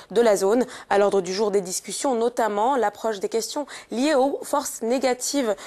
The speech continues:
euh, à l'est de la République démocratique du Congo, ainsi qu'à leur éradication.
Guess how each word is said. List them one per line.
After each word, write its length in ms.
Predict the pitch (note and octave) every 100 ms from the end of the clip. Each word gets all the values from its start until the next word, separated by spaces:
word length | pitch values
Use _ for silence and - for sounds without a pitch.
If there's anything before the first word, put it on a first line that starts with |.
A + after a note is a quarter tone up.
| -
euh, 160 | G3+ F#3+
à 100 | G#3
l'est 300 | G#3 B3 -
de 120 | G#3
la 80 | G3
République 380 | G3 G3+ G#3 F#3
démocratique 500 | G#3+ A3 A3 G3+ G3+
du 100 | F3
Congo, 340 | F#3 F#3 C4
ainsi 260 | A#3 A#3 D#4+ - -
qu'à 100 | -
leur 220 | G#3+ C#4+ C4+ - -
éradication. 680 | C4 A#3+ A3+ A3 G3 -